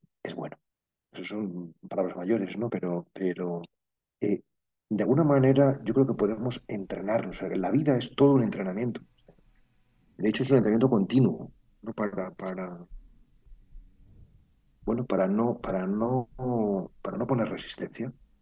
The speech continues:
para fluir. Ahora, ahora se habla mucho de, de esto de fluir, ¿no? Pues para no poner resistencia. Entonces, cuando no pones resistencia,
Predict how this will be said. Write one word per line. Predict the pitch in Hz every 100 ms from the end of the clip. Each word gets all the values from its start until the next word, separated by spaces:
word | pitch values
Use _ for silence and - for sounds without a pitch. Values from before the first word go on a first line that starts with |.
| _ _ _ _ _ -
para | 98
fluir. | - 98 117 120 - - -
Ahora, | 90 101
ahora | 104 101
se | 98
habla | 98
mucho | 95 -
de, | -
de | -
esto | - 98
de | -
fluir, | - 139 110
¿no? | 131
Pues | 90 - _ _ _ _ _ -
para | -
no | 117
poner | 123 95
resistencia. | 95 - 107 107
Entonces, | 98 104 -
cuando | 95 95
no | 117
pones | 139 131
resistencia, | 127 117 117 123 113 123